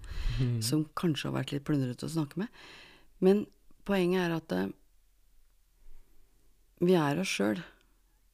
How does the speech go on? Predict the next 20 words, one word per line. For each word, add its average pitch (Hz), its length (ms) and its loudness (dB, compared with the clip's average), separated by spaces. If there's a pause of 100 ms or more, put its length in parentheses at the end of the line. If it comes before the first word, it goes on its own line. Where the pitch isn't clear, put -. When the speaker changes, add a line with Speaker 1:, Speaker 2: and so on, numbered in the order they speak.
Speaker 2:
uansett 175 460 -2 (460)
hvordan - 260 -8
alder 139 420 -4
vi 143 180 -4
kommer 156 280 0
i, - 180 -2
bare 160 200 0
at 151 120 -6
vi 156 80 0
har 151 240 -2
mer 139 160 0 (140)
erfaring, 135 420 -4 (840)
og 151 140 -6
har 156 100 -2
kanskje 147 160 -4
vært 151 160 -6
borti - 380 -8
mer 127 420 -4 (100)
og, 135 300 -6 (4000)
eh, 156 400 -6